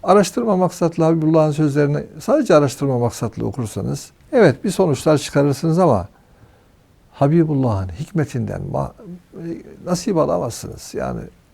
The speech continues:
o sözler, o hadisler birilerini diriltirken, birilerinin hayatına âb-ı hayat olurken sana bir şey vermez.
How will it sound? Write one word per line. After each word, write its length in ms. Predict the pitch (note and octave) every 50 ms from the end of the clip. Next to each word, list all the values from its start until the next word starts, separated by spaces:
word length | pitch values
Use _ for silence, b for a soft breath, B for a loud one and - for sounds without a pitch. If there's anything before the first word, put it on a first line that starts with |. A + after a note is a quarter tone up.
| _ -
o 120 | G3 F#3+
sözler, 420 | F#3+ - - G#3 E3+ D#3 D3 C3+ -
o 140 | G#3 G#3
hadisler 640 | F3+ - E3+ C#3+ B2+ A#2+ - - A#2 A2 A2+ - - b b b b b b b b b b b -
birilerini 540 | F#3 A3 A#3+ A3+ G#3 F#3 E3 D#3+ D3 B2+ B2+
diriltirken, 760 | C#3+ D3 E3 D#3 C#3+ - - E3+ D#3+ - - C#3 C3 A#2+ A#2
birilerinin 500 | D3+ F3 F#3 F3 D#3+ C#3+ C#3 C3+ B2 A2+
hayatına 680 | G#2+ - B2+ C#3+ C#3+ C3+ C3 - - B2 A#2+ A#2+ - -
âb-ı 300 | - D#3 E3 E3 D3 D3
hayat 380 | A#2+ C3 C3 C#3+ F3 F#3 - -
olurken 500 | C#3+ B2 G#2+ G2+ - D#3 E3 F#3 G3+ G3 - - _ _ _ _ _ _ _ _ _ b b b b b b _
sana 340 | - - - G3+ G3 F3+ D#3
bir 40 | C3
şey 240 | - - D3 C3+ B2
vermez. 560 | A#2+ A2 G#2+ A2 G#2+ F#2+ E2+ - - -